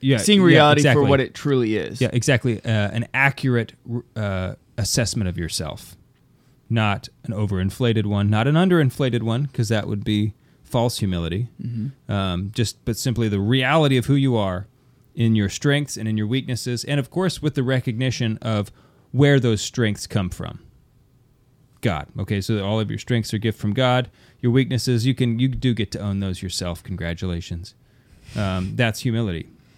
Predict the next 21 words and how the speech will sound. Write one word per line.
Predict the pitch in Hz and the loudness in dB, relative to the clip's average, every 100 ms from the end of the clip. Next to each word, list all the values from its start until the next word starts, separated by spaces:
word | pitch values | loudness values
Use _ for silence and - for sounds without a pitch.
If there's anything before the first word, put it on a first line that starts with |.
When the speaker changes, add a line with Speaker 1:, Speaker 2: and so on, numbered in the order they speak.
| _ _ _ - | _ _ _ -2
Speaker 1:
But | 127 139 - - | 0 2 -2 4
to | 175 | 6
deny | 156 147 165 185 147 | 8 6 6 6 4
those | 123 120 | 4 2
strengths | - 202 170 98 - - _ _ | 2 2 2 0 -8 -14 _ _
is | - 120 | 0 4
not | 147 180 - | 4 2 -2
humility. | - 95 82 87 82 - _ _ _ _ _ _ - | -6 -6 -6 -8 -12 -14 _ _ _ _ _ _ -6
Okay, | 123 110 | -2 0
it's | 127 | 0
like, | 113 | -2
"Oh, | 147 151 143 | 2 4 4
I'm | 139 | 4
the | 127 | 2
worst." | 110 113 113 113 110 - | 0 2 2 2 0 -4
Blah, | 123 | -4
blah. | 113 | 0
No, | 175 | 2
that's, | 156 131 | 2 0
that's | 170 151 | -2 -4
stupid. | - - 160 - | -6 -4 -4 -4